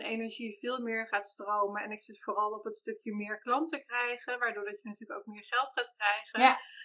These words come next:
Speaker 1: Ehm, en daarnaast ook op het stukje zichtbaar zijn. Zichtbaar zijn voor je klant. Want wie is nu je klant? En,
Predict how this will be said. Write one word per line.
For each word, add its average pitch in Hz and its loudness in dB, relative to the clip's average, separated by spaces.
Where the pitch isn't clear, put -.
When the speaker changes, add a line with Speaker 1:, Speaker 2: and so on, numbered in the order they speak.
Speaker 1:
Ehm, 214 2
en 262 6
daarnaast 277 6
ook 247 2
op 233 4
het 233 -8
stukje 247 -2
zichtbaar 214 2
zijn. 202 2
Zichtbaar 247 2
zijn 214 -2
voor 226 4
je 220 2
klant. 202 -4
Want 214 -2
wie 233 -2
is - -2
nu 226 0
je 214 -2
klant? 226 -6
En, 214 -6